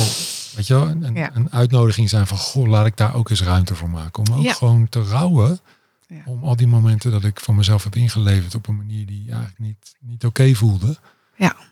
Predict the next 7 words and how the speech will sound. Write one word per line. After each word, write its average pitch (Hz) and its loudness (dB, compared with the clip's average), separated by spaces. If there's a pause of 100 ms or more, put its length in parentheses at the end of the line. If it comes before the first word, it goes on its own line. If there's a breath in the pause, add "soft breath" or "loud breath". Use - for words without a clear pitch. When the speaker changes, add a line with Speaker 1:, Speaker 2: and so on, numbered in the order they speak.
(140)
Speaker 1:
En, 104 -2
eh, 101 0
eh, - -10
en, 113 4
en 113 0
vanuit 113 2
die, 107 2